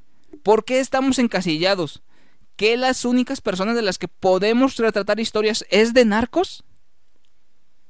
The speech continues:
Tal vez sea porque ellos no nos pueden demandar. ¿Y de artistas con carreras que están más muertas que el mismo Pedro Infante? Hasta que te conocí, Hoy voy a cambiar, José José, Simplemente Paquita y cualquier otra que haya salido antes de Luis Miguel,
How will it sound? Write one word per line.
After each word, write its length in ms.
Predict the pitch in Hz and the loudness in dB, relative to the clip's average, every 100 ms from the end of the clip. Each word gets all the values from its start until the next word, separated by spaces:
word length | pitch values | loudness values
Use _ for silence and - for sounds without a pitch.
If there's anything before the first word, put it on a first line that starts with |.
| - 123 | -12 -4
Tal 240 | 151 190 | -2 -2
vez 160 | 190 - | -4 -8
sea 340 | - 170 175 | -8 -4 -4
porque 320 | - 175 - | -4 -6 -2
ellos 220 | 165 180 | 0 2
no 200 | 170 156 | 2 2
nos 180 | 175 190 | 2 -2
pueden 420 | - 165 165 208 | -4 -2 0 2
demandar. 560 | 180 151 143 147 285 - - - - - - - - - - | 2 0 0 0 -2 -4 -16 -20 -20 -20 -20 -20 -20 -20 -10
¿Y 200 | 139 160 | -2 0
de 100 | 165 | 2
artistas 580 | 156 156 165 190 247 247 | 2 0 -4 -4 -2 -2
con 160 | 254 226 | 0 2
carreras 500 | 165 165 196 220 - | 2 2 2 0 -2
que 80 | |
están 300 | - 180 202 | -4 0 2
más 260 | 196 208 214 | 4 2 2
muertas 360 | 208 220 247 - | 2 2 -2 -2
que 80 | |
el 80 | 160 | -2
mismo 260 | 175 214 240 | 0 -2 0
Pedro 260 | 214 226 | 2 2
Infante? 520 | 240 233 160 175 285 - - - - - - - - - | 4 2 0 -2 -6 -12 -20 -20 -20 -20 -20 -20 -20 -6
Hasta 400 | - 175 - 156 | -2 0 -2 -6
que 120 | 151 | -6
te 140 | - 131 | -6 -8
conocí, 680 | - 135 117 - 233 269 247 | -6 -6 -4 -2 -2 0 2
Hoy 120 | 185 | 2
voy 160 | 170 147 | 0 -4
a 80 | |
cambiar, 560 | 135 127 147 220 262 254 | -6 -10 -4 -2 0 -2
José 300 | - 147 143 | -4 -6 -8
José, 460 | 131 123 202 247 277 | -8 -8 -2 -2 0
Simplemente 640 | 208 - 165 175 185 180 | -2 -2 -2 -2 -2 -4
Paquita 560 | 143 139 196 233 247 - | -6 -10 -10 -6 -6 -6
y 240 | 151 143 | -6 -6
cualquier 440 | 131 127 131 202 269 | -6 -6 -2 2 2
otra 180 | 262 | 0
que 120 | 226 226 | -2 0
haya 120 | 214 | 0
salido 380 | 170 185 196 - | 0 -2 -2 -2
antes 580 | 147 170 185 202 220 180 | 2 4 4 2 -2 0
de 140 | 143 | -2
Luis 420 | 131 147 220 254 | -2 -2 -2 -2
Miguel, 460 | 302 302 208 147 | -2 0 0 -2